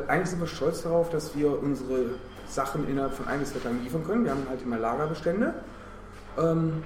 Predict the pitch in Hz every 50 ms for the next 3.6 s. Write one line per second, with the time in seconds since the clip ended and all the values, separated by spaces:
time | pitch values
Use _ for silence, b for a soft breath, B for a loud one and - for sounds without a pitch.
0 | - - 143 123 135 131 - - 147 131 117 117 113 117 120 120 151 - - 196
1 | 226 254 254 240 - - - - 127 - 151 160 156 151 147 151 143 127 143 151
2 | - 156 147 151 160 151 - 131 123 - 123 135 139 123 117 135 139 139 151 143
3 | 139 156 156 156 - 143 147 143 143 139 135 131